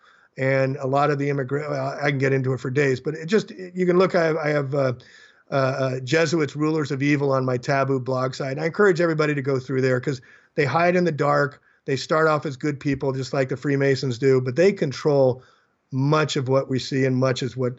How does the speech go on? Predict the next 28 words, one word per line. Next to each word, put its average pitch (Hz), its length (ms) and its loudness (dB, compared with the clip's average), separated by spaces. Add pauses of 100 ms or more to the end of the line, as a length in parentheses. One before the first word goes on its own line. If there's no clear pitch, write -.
has 131 160 -8
been 131 220 0
going 123 320 2
on. 120 300 -2 (340)
And 135 220 2
there's 143 140 2
a 147 60 0
lot 143 320 2
of 135 100 -2
documentation 131 800 -2
of 120 60 -6
people 127 180 -4
waking 123 340 0
up 123 180 0 (280)
as 131 240 0
to 135 80 -4
who 131 220 0
is 120 100 0
doing 131 320 2
this, 117 180 -4
but 131 260 -2 (480)
it 147 80 -2
doesn't 185 320 2
really 170 300 0
matter 147 600 0 (180)
what 135 280 -4
they're 156 260 4
doing. 135 400 -2